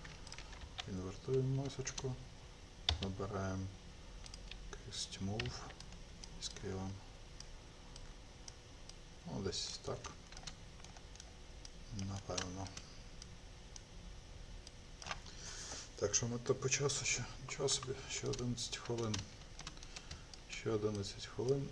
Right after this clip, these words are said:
немає перше тренування в цьому зібрачі за цей тиждень. Ну, до речі, так, там будуть три перегляди на відео, то я трохи подумаю, чи варто зібраш цей виносити в межі десь, е,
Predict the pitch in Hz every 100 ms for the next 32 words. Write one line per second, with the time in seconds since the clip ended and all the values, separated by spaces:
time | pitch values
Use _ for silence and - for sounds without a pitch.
0 | - 104 104 107 104 104 101 - - -
1 | - - - - - - - - - -
2 | - 104 104 - 101 104 107 104 110 110
3 | 101 101 101 98 98 101 101 98 104 110
4 | - 101 95 - - - 98 98 98 -
5 | - - - - - - - 170 123 120
6 | - - - - - - 117 101 135 131
7 | - - - - - - 143 135 123 127
8 | 131 117 110 113 113 120 135 127 110 -
9 | - 117 117 - - - 131 131 120 123
10 | - 147 143 139 127 123 117 120 113 113
11 | 127 107 107 107 110 - - 107 - -
12 | - - - - 110 110 104 107 - 107
13 | 107 104 101 101 101 - - - -